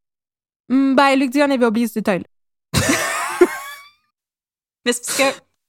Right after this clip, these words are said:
Speaker 1: Fait que voilà, c'est la fin
Speaker 2: je
Speaker 1: de l'histoire.
Speaker 2: sais que <laughs> à peu près dans le temps de la cinquième saison de District trente et un, il y a
Speaker 1: Oui.
Speaker 2: eu une histoire comme ça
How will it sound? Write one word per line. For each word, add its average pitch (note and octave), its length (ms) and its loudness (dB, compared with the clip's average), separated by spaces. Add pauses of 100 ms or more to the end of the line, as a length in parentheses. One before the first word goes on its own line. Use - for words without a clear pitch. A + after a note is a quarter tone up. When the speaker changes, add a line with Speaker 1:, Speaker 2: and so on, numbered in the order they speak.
(280)
Speaker 1:
Fait G3 80 -2
que F#3+ 40 -6
voilà, G3 260 -2
c'est - 180 -10
la E3+ 60 -8
fin - 80 -6
Speaker 2:
je - 40 -4
Speaker 1:
de A#3 60 2
l'histoire. A3+ 220 -2
Speaker 2:
sais - 80 4
que G4+ 1080 2
<laughs> - 400 -12
à A3+ 100 4
peu A#3 220 -4
près E4+ 340 -2
dans D4 120 2
le C4 60 -2
temps D#4 340 -2 (340)
de A#3+ 60 0
la B3 140 0
cinquième A#3 380 -4
saison G#3+ 300 -2
de B3 40 0
District B3 320 -6
trente A3 200 -4
et G#3 100 0
un, B3 160 -2 (380)
il F#3+ 80 -6
y G#3 40 2
a G3+ 60 4
Speaker 1:
Oui. C4 100 2
Speaker 2:
eu - 40 0
une D4 80 -2
histoire A3+ 520 -2
comme G3 180 -2
ça G3+ 260 -6